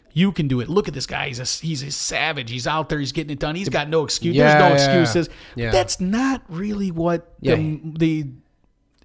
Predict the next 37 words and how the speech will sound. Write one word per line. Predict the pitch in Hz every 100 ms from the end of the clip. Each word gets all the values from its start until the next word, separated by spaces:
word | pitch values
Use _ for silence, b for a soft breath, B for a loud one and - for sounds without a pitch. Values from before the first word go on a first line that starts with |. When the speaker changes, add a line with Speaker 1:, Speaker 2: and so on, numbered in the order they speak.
| -
Speaker 1:
average | 196 180 165
American | 170 160 165 143 165 135
feels, | - 123 - - - b b b b
right? | 214
The | 214
Speaker 2:
Yeah. | 254 302
Speaker 1:
average | 269 220
American | 196 190 185 180 151
goes, | 147 139 - b b b -
"Yeah, | 180 196
I | 185
gotta | 170 160
give | 160
this | 147 -
thing | 147 139
a |
heart. | 110 170 175 - - b b b
I | 143
gotta | 143 143
give | 143
it | 127
a | 127
share, | - 160 156 147 139 b -
because | 156 156
if | 151
Speaker 2:
Uh-huh. | 156
Speaker 1:
I | 147
don't, | 139 214 147 120 - -
I'm | 185
a |
real | 151 143 123
son | - 131
of | 110
a |
bitch." | 101 - 113 - - b b b
Speaker 2:
Yeah. | - 107
Speaker 1:
However, | 170 202 214 165 127 107 147